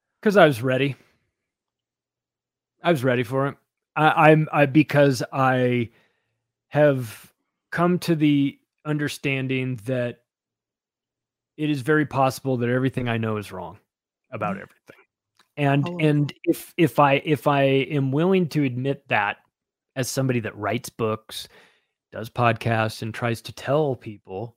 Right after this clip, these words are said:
Speaker 1: how I think things are, if I'm still willing to acknowledge that I could be totally wrong about everything, and that I leave myself the flexibility to be corrected if I receive information that is better than the information that I previously had,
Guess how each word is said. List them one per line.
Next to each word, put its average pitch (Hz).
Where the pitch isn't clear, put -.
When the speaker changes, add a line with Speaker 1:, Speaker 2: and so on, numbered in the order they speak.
Speaker 1:
how 107
I 123
think 113
things 98
are, 87
if 127
I'm 151
still 196
willing 135
to 143
acknowledge 127
that 117
I 131
could 143
be -
totally 170
wrong 156
about 151
everything, 123
and 117
that 110
I 120
leave 147
myself 165
the 151
flexibility 147
to 117
be 120
corrected 127
if 98
I 127
receive 127
information 131
that 123
is 120
better 135
than 131
the 127
information 123
that 117
I 113
previously 120
had, 101